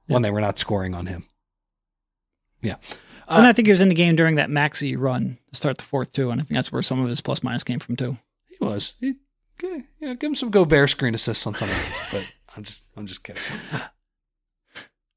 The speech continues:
Speaker 2: Uh, Harden, though, because he's less predictable,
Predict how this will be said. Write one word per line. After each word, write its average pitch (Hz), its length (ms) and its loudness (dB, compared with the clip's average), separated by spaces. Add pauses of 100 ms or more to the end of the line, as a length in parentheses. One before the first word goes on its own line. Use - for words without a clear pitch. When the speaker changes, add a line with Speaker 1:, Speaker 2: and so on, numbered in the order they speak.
(280)
Speaker 2:
Uh, 143 420 2
Harden, 202 320 8
though, 98 260 -4
because 151 240 0
he's 165 180 2
less 156 160 4
predictable, 110 680 -4